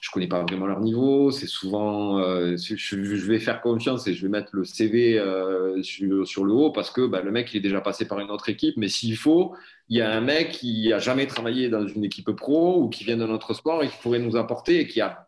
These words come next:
beaucoup plus de compétences que celui-là. » Euh, tu vois, il, il, il y a un truc qui manque en France, c'est vraiment, euh, une entité commune où tout le monde va se réunir en dessous,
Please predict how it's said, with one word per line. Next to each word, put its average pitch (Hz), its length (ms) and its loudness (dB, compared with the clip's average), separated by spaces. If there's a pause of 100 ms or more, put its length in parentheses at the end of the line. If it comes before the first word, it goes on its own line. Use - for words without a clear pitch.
beaucoup 143 380 2
plus 147 180 0
de 139 60 4
compétences 143 440 0
que 151 120 -2
celui-là. » 131 360 -2 (540)
Euh, 92 1500 0 (960)
tu - 100 -8
vois, 156 140 4
il, 113 220 0
il, 117 540 -4 (260)
il 117 80 -4
y 131 80 2
a 131 40 2
un 143 120 2
truc 190 220 -4
qui 131 160 -4
manque 151 360 2
en 127 140 0
France, 147 480 -2
c'est 117 160 -2
vraiment, 123 520 -2 (520)
euh, 98 360 0 (120)
une 107 180 0
entité 147 420 0
commune 117 440 2
où 165 400 0
tout 113 160 -8
le 131 60 0
monde 135 120 0
va 117 140 -4
se - 120 -8
réunir 110 420 -2
en 98 60 -6
dessous, 135 520 0